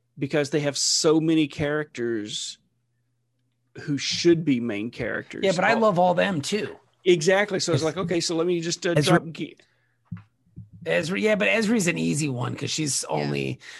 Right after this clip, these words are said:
Speaker 2: but I guess, I don't, I
Speaker 3: Changing the rules on me. <laughs>
Speaker 2: I wouldn't say Dax because I love Dax.
Speaker 1: Love Dax.
Speaker 2: I can't say Quark or Odo.
Speaker 3: Jake is great.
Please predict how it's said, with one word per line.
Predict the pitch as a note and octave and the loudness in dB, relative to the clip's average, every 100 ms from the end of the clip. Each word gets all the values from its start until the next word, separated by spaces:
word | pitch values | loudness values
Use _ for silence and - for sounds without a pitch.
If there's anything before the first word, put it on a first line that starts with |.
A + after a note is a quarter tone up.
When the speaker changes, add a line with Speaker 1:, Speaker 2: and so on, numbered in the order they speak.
| - | -2
Speaker 2:
but | G3+ | 0
I | F3 | 0
guess, | E3+ A3+ G3 - - | 2 0 0 -4 -4
I | G#3 | -4
don't, | - | -4
I | - - - - - - | -8 -12 -16 -20 -20 2
Speaker 3:
Changing | A3+ F#3+ | 4 6
the | F#3 | 6
rules | D#3 E3 A#2 | 6 4 4
on | G#2 - | -2 -6
me. | - - | -14 -16
<laughs> | - | -2
Speaker 2:
I | F3+ | 0
wouldn't | G#3 D#4+ D#4 | 2 2 2
say | - A#3 G3+ | 2 0 0
Dax | D#3+ G3 A3+ - - | 0 2 2 -2 -8
because | D#3+ - | -6 -2
I | E3 | -2
love | D#3+ A3 E3 | 0 -2 -2
Dax. | B2 G2 - _ - - | -4 -4 -8 _ -10 -8
Speaker 1:
Love | - G#2+ | -8 -6
Dax. | - C3+ B2 C3+ - - - _ _ _ _ _ _ _ _ _ _ _ _ _ _ _ _ _ _ _ _ _ _ _ _ _ _ _ _ - A#1+ - - | -2 -2 -2 -4 -8 -10 -16 _ _ _ _ _ _ _ _ _ _ _ _ _ _ _ _ _ _ _ _ _ _ _ _ _ _ _ _ -20 -20 -20 -20
Speaker 2:
I | - | -12
can't | C3 F#3+ G3 | -6 -6 -4
say | G3+ E3+ | -4 -4
Quark | - E3+ F3 F3+ C3 - | -6 -4 -2 -2 -4 -12
or | D#3+ D3 D3+ C#3+ | -10 -10 -8 -8
Odo. | D#3 D#3+ F3 C#3+ E3 | -4 -4 -2 -2 0
Speaker 3:
Jake | C#3 | -2
is | B2 | -4
great. | A#2+ B2 B2+ | -4 -2 -4